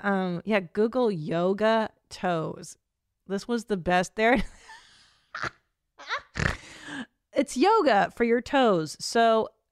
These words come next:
it looks like those things you put in between your toes when you're painting them, but they're made of just, like, gel, and they're supposed to stretch. And here, will you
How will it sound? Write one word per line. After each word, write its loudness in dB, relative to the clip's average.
it 2
looks -2
like 0
those -2
things -4
you -4
put 0
in -2
between -4
your -2
toes -2
when -4
you're -6
painting -6
them, -4
but 2
they're 2
made 0
of -2
just, -8
like, -2
gel, -2
and -2
they're -2
supposed -6
to -10
stretch. -4
And -2
here, -4
will -6
you -4